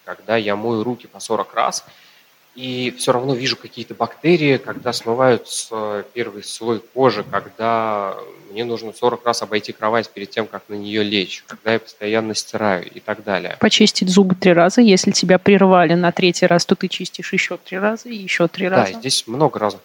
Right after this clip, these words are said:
Speaker 1: проявлений. Фактически ритуал на самом-то деле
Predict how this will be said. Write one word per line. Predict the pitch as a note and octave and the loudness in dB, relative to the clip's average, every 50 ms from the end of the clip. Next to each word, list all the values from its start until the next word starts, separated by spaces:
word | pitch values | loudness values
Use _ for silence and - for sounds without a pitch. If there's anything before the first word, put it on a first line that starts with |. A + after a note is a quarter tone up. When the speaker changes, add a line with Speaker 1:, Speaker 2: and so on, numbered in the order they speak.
| _ | _
Speaker 1:
проявлений. | - G#2+ A2 C3 F#3 G#3 F3+ B2+ | -4 -2 0 2 2 2 2 2
Фактически | G2+ - G#2+ - - - F3+ - - - - - - C3 B2 A2+ G#2+ G2 F#2 - - - | 0 -2 -4 -8 -6 -6 -6 -4 -4 -4 -4 -2 2 4 4 6 6 4 2 0 -2 -2
ритуал | A2+ C3 C#3 - - C3+ D3 E3+ F#3 E3+ | 0 0 0 2 2 4 6 6 4 4
на | C#3+ B2+ | 2 -2
самом-то | - - E3 E3 D#3 C3+ - - | 0 0 0 0 0 -2 -6 -8
деле | A#2 A#2 C#3 D3+ C#3+ | -2 2 2 2 2